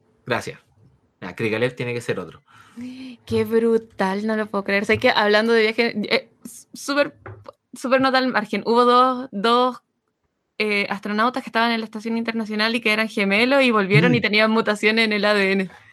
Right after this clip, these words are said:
Speaker 2: O sea, eran distintos, pues, ¿cachai? A pesar
Speaker 1: Eso no,
Speaker 2: de que
Speaker 1: esa
Speaker 2: fueron
Speaker 1: cuestión es
Speaker 2: como
Speaker 1: notable.
Speaker 2: gemelos.
Speaker 1: Esa cuestión es
Speaker 2: Sorry.
Speaker 1: notable. Entonces, claro, si Flash, como que si esto se mantiene como consistente, como que si sigue para el otro lado, ya, y si él supera la velocidad de la luz,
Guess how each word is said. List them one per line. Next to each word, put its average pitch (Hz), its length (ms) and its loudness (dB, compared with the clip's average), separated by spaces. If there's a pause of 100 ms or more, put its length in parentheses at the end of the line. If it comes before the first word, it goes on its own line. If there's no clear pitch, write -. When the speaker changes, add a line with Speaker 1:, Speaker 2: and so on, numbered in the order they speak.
(320)
Speaker 2:
O 233 100 2
sea, 226 200 6
eran 240 520 4
distintos, 240 760 0
pues, 202 140 -4
¿cachai? 226 540 -6 (280)
A 220 100 4
pesar 233 200 2
Speaker 1:
Eso - 20 2
no, - 80 4
Speaker 2:
de 143 60 4
que - 60 2
Speaker 1:
esa 135 80 2
Speaker 2:
fueron - 20 0
Speaker 1:
cuestión 240 200 4
es 147 60 2
Speaker 2:
como - 160 2
Speaker 1:
notable. - 140 0 (100)
Speaker 2:
gemelos. 185 180 -4 (300)
Speaker 1:
Esa 208 120 -2
cuestión - 0 -
es - 80 -4
Speaker 2:
Sorry. 143 120 0 (140)
Speaker 1:
notable. 107 320 -2 (520)
Entonces, 196 280 0
claro, 247 240 4
si 190 140 0
Flash, 220 440 0 (200)
como 175 220 0
que 156 280 2
si - 220 0
esto 202 540 2
se 180 120 -4
mantiene 165 840 -2
como 139 340 -6
consistente, 147 920 -2
como 117 200 -14
que 110 100 -6
si 117 120 -10
sigue 160 240 -2
para 170 100 2
el 175 60 0
otro 185 180 -2
lado, 151 520 -2
ya, 135 180 -10
y 143 40 -4
si 139 120 -10
él 123 80 -8
supera 147 300 -4
la 165 40 0
velocidad 180 240 -2
de 196 60 0
la 185 60 0
luz, 202 120 0